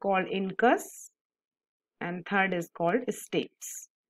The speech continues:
इसको हम लोगों ने नॉर्मल नेम में हम लोग बोल देते हैं malleus को हैमर,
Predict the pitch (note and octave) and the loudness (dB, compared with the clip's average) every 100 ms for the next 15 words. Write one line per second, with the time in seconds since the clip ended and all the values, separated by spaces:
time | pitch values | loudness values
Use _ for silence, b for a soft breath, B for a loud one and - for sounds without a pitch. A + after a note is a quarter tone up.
0 | _ _ _ _ _ _ _ A3+ A3+ C#4 | _ _ _ _ _ _ _ -4 0 2
1 | C4+ C4+ C#4 C#4 B3+ A#3 A#3 C4 B3+ B3 | 4 2 2 6 10 10 10 8 6 6
2 | B3 B3 A#3+ A#3 G#3 G#3+ A3 G#3+ A3 A3 | 6 6 6 6 8 8 10 8 6 6
3 | F#3+ F#3 G3+ G#3+ - F#3+ E3 D#3 D#3+ F#3+ | 6 4 4 2 0 -2 0 2 2 2
4 | D#4+ | 2